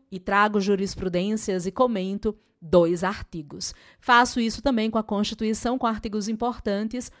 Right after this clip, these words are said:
pro direito administrativo, como o artigo trinta e sete, por exemplo. Então, convido você a ser assinante do geda. Um diferencial do geda também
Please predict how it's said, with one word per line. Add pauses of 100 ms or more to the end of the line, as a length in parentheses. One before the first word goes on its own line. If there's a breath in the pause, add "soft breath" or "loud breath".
(200 soft breath)
pro
direito
administrativo,
como
o
artigo
trinta
e
sete,
por
exemplo.
Então,
convido
você (340 loud breath)
a
ser
assinante
do
geda. (520 loud breath)
Um
diferencial
do
geda
também